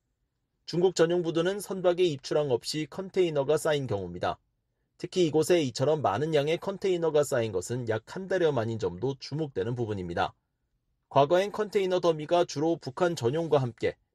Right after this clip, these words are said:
중국 전용 부두에서도 발견됐지만, 최근 들어선 북한 전용 부두 일대에서만 포착됐습니다. 따라서 이번 변화가 북한과 러시아의 무기 거래 활성화를 의미하는 것인지에도 관심이 쏠립니다.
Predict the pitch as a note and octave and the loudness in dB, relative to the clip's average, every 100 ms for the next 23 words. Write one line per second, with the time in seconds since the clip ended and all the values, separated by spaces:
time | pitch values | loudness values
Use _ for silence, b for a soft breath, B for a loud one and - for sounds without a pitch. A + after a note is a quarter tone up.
0 | - C#3+ E3 F3+ - D#3 D3+ A#2+ B2+ B2+ | -12 -2 0 0 0 -4 -2 -6 -8 0
1 | C3+ A#2+ G2 C3+ C3+ A#2 A#2+ A#2 F#2 - | 2 2 -2 -2 -2 0 0 -2 -4 -6
2 | B2 F2 _ _ _ - F#3+ F#3+ F3+ F3 | -6 -6 _ _ _ -10 -2 0 4 4
3 | F3 F#3 E3+ C#3+ E3+ E3+ C#3+ A2 D3+ D#3+ | 4 0 -2 -6 -2 -2 -2 -2 -2 -4
4 | B2+ A#2+ D3+ B2 C#3+ - B2+ A2+ F2+ G#2 | -8 -4 -2 0 0 2 2 0 -4 -4
5 | C#3 D3+ C#3+ B2 F#2+ - E2 E2 F2 - | -4 -2 -4 -4 -8 -10 -10 -4 -4 -6
6 | _ _ _ _ _ _ _ D#3+ E3+ E3+ | _ _ _ _ _ _ _ 2 4 4
7 | F#3 D#3 C#3 E3+ D#3 C3+ C#3+ C3+ D3 D3+ | 2 2 2 0 0 -2 -2 0 4 4
8 | - B2+ D3+ C#3+ D#3 A2 G#2 A#2+ G2+ A#2+ | 2 -6 -6 -2 0 0 0 -2 0 0
9 | A#2+ G2 A#2 D#3 C3 A2 C3+ D3+ F#3 - | 0 -6 -10 -4 0 2 2 0 -4 -4
10 | E3 A2+ A#2 C3 G#2 B2+ D#3+ D#3 D3 A#2+ | -2 0 0 -2 -4 -4 -4 -2 -2 -2
11 | A#2 A#2 A2 F2 C#2+ G#2+ A2+ - G#2+ G#2+ | -2 -4 -8 -8 -6 -2 -2 -4 -6 -6
12 | C#3 B2 F2+ E2 D#2+ D#2+ | -6 -6 -6 -6 -4 -4